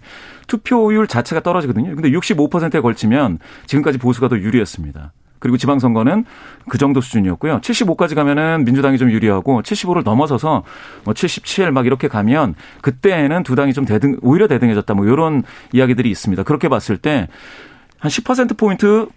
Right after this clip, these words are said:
투표율이 떨어질 때에 진보적 성향의 민주당을 좀 지지해 줄 만한 그런 유권자들의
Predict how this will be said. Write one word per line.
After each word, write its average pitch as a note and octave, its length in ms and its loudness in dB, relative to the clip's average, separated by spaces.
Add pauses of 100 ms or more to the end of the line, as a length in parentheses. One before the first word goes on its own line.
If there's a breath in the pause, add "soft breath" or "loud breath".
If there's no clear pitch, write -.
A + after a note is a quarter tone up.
(200 loud breath)
투표율이 A3+ 540 0
떨어질 B3 440 2
때에 E3 680 0
진보적 G3 600 0
성향의 C3 600 0
민주당을 D#3 560 0
좀 F#3+ 100 -6
지지해 C#3+ 260 0
줄 E3 160 -2
만한 B2+ 380 2 (220 loud breath)
그런 D#3+ 220 0
유권자들의 A#2+ 760 0